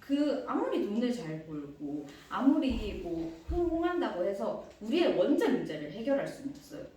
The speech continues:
우리가, 우리 항상 그러잖아. 삼, 오 분 구원의 길 할 때, 어, "원래 인간은 하나님의 형상으로 창조되었습니다.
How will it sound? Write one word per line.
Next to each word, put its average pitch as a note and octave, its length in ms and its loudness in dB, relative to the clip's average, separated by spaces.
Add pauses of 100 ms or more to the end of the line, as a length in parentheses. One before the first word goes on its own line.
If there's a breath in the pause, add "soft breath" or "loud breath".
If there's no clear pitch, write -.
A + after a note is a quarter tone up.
우리가, B3+ 680 0 (840 loud breath)
우리 B3+ 180 2
항상 D#4 280 0
그러잖아. - 380 2
삼, - 320 -2
오 G#3+ 220 2
분 C4 180 2
구원의 G#3 320 0
길 F3 140 0
할 E3+ 220 -6
때, C3+ 360 -6 (340 loud breath)
어, E3 300 -6
"원래 G3+ 280 4
인간은 F#3+ 600 -4
하나님의 A3+ 460 -6
형상으로 G#3 460 -4
창조되었습니다. E3 1000 -8